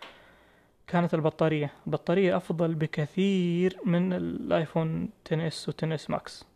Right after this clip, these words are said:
طبعًا بسبب إن الشاشة ما هي دقتها عالية، فتوفر في البطارية. بالإضافة إنه حاطين فيه بطارية أكبر. وفي آيفون أحد عشر اللي هو نفس ال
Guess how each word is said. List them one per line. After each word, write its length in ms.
طبعًا 240
بسبب 320
إن 140
الشاشة 420
ما 100
هي 80
دقتها 520
عالية، 300
فتوفر 500
في 80
البطارية. 600
بالإضافة 420
إنه 200
حاطين 460
فيه 120
بطارية 400
أكبر. 340
وفي 540
آيفون 300
أحد 180
عشر 220
اللي 140
هو 80
نفس 220
ال 340